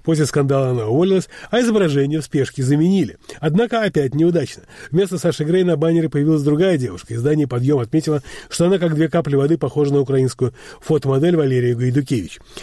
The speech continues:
Местные власти сначала утверждали, что на фото изображена жительница села, однако вечером тринадцатого февраля появилось видео, на котором баннер со Снегурочкой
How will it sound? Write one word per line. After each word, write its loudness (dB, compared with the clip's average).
Местные 0
власти 2
сначала 0
утверждали, 2
что -2
на 2
фото -2
изображена 2
жительница -2
села, 0
однако -2
вечером -2
тринадцатого -2
февраля 0
появилось 0
видео, 2
на 2
котором 0
баннер 0
со -14
Снегурочкой -4